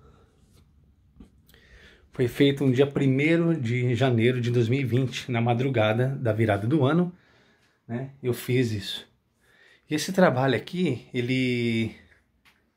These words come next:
Eu peguei a foto do nosso web D V D, que nós gravamos em dois mil e dezenove. Vou mostrar aqui. Autorretrato, tocando no Café com Barro, né?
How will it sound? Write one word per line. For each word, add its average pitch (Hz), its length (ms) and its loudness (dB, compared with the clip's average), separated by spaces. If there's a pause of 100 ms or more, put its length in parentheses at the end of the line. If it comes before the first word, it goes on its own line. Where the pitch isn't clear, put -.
(720)
Eu 123 40 -16
peguei 117 240 -2
a 123 60 2
foto 147 400 0
do 135 100 2
nosso 127 360 -2
web 135 260 4
D 139 100 4
V 160 120 2
D, 120 360 0 (300)
que 113 100 -12
nós 110 160 -2
gravamos 123 720 0
em 123 160 -2
dois 117 200 4
mil 127 80 2
e 123 60 2
dezenove. 113 400 0 (280)
Vou 127 80 -4
mostrar 123 240 -2
aqui. 104 240 -6 (2750)
Autorretrato, 143 1000 0 (380)
tocando 113 380 -6
no 107 100 -4
Café - 260 -4
com 151 200 -6
Barro, 139 440 2 (1700)
né? 120 240 -2